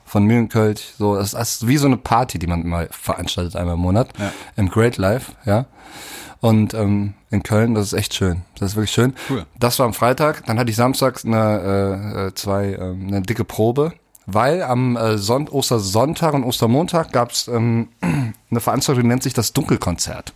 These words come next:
Speaker 2: Mhm.
Speaker 1: Hast du mal von gehört?
Speaker 2: Hab ich schon mal von gehört, aber ich, ich könnte es jetzt, ich könnte es noch niemals erklären. Also
Speaker 1: Okay, also das Dunkelkonzert, das ist von meinem lieben Freund, äh, Konstantin Gold. Der ist ein begnadeter, ähm, Pianist. Das ist auch der, der mit mir bei der Radioaktion da gespielt
Speaker 2: Ich
Speaker 1: hat.
Speaker 2: weiß, ja.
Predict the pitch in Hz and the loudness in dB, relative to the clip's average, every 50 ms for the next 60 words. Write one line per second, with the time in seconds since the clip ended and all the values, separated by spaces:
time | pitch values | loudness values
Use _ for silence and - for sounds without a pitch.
0 | _ - - - - - 107 95 101 107 - - 113 110 - 143 127 - 131 123 | _ -20 -20 -20 -16 -14 -12 -12 -12 -10 -6 -2 -2 0 2 2 2 2 2 2
1 | 120 127 170 233 - - - - - 110 98 104 127 131 113 127 127 113 104 113 | 4 2 2 0 -4 -10 -12 -10 -8 -6 -2 0 0 2 2 2 2 2 2 2
2 | 127 147 139 123 110 113 110 110 104 - - - 98 - - - - 233 247 107 | 2 0 -2 -2 -4 -4 -4 -6 -6 -8 -10 -10 -10 -12 -8 -4 -2 -2 0 0
3 | 110 - - 110 107 98 101 - 73 80 - - 117 110 123 113 113 123 127 113 | -2 -4 -6 -8 -10 -10 -10 -12 -14 -8 -6 -4 -4 -2 0 0 0 0 0 -2
4 | 110 107 - - 113 101 85 76 - - 95 127 120 - - 143 127 120 120 123 | -4 -6 -6 -4 -6 -6 -6 -8 -6 -2 0 0 2 2 4 4 4 4 2 2
5 | 127 120 - 156 185 214 202 180 185 165 - - - 151 165 160 - 127 117 123 | 0 0 0 0 0 0 0 0 -2 -2 0 0 0 0 0 0 0 0 0 0
6 | 139 135 - - 131 120 120 117 113 110 120 139 147 131 - - 120 117 123 127 | 0 0 0 2 2 4 4 4 2 2 2 0 0 -2 -2 0 0 2 2 0
7 | 123 - - 113 110 110 107 104 107 - - - - 127 135 143 - - 120 - | 0 -2 -2 0 0 0 0 -2 -6 -10 -14 -6 -2 -2 0 0 0 0 0 2
8 | - 107 101 90 107 110 123 160 214 - - _ _ _ _ _ _ - - 98 | 2 0 2 2 2 2 2 2 0 -6 -14 _ _ _ _ _ _ -10 -4 -4
9 | 101 101 101 - - 104 98 90 98 90 98 101 110 120 127 127 120 - - 120 | -2 -2 -2 -4 -2 -2 -2 -2 -2 -2 0 2 2 2 2 2 -2 -2 -2 0
10 | 113 110 107 107 - 101 101 98 98 98 98 101 - - - 110 101 98 113 147 | 2 2 0 0 -2 -2 -2 -2 0 -2 -2 -4 -6 -2 0 2 2 2 2 0
11 | 160 - - - - - 110 104 131 - - 123 120 123 113 110 104 104 101 101 | -2 -4 -8 -6 -4 -2 0 0 0 0 2 2 2 4 4 2 2 0 0 0
12 | 104 104 98 95 95 92 98 92 107 113 113 104 92 85 - - - 85 82 82 | 0 0 0 0 0 0 0 2 2 2 2 2 0 -2 -6 -6 -6 -6 -6 -6
13 | 80 - - 87 - - 139 120 95 - - 101 87 92 | -8 -8 -8 -6 -2 -2 0 0 0 -2 -6 -8 -8 -10